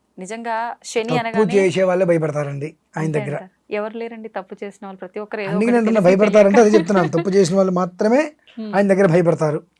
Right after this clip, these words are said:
Speaker 1: ఓకే.
Speaker 2: అంతే.
Speaker 1: ఆ.
Speaker 2: తప్పు ఒప్పుకున్న వాళ్ళని ఆయన చాలా గమ్మత్తుగా పైకి తీసుకెళ్తాడు.
Speaker 1: ఒప్పుకున్నా, ఇప్పుడు శనిలో కొన్ని దశలు ఉంటాయి, ఇది ఇంతకాలం, ఇది ఇంతకాలం అని ఉంటాయి. ఆయన ఒప్పుకున్నంత మాత్రాన అవేమీ తగ్గించే అవకాశం ఉండదు కదా గురువుగారు?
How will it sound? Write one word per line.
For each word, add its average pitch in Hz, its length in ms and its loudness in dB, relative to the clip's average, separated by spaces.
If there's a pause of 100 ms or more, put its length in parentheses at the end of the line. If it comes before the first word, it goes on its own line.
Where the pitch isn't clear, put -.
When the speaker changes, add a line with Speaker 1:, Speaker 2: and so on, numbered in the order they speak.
(180)
Speaker 1:
ఓకే. 170 360 -16
Speaker 2:
అంతే. 139 280 -16 (460)
Speaker 1:
ఆ. 185 40 -14
Speaker 2:
తప్పు 214 240 2
ఒప్పుకున్న 277 500 2
వాళ్ళని 262 320 2
ఆయన 226 140 0
చాలా 202 420 0 (200)
గమ్మత్తుగా 240 560 0
పైకి 202 300 -2
తీసుకెళ్తాడు. 160 480 -6 (220)
Speaker 1:
ఒప్పుకున్నా, 294 760 -6
ఇప్పుడు 208 600 -8 (600)
శనిలో 269 420 -4
కొన్ని 240 260 -6
దశలు 214 320 -6
ఉంటాయి, 170 520 -10
ఇది 180 120 -10
ఇంతకాలం, 185 480 -6
ఇది 175 120 -12
ఇంతకాలం 185 440 -8
అని 180 100 -12
ఉంటాయి. 165 420 -12 (380)
ఆయన 220 140 -4
ఒప్పుకున్నంత 254 520 -8
మాత్రాన 220 380 -6
అవేమీ 196 420 -8
తగ్గించే 196 540 -10
అవకాశం 190 440 -10
ఉండదు 180 240 -14
కదా 165 160 -12
గురువుగారు? 165 500 -12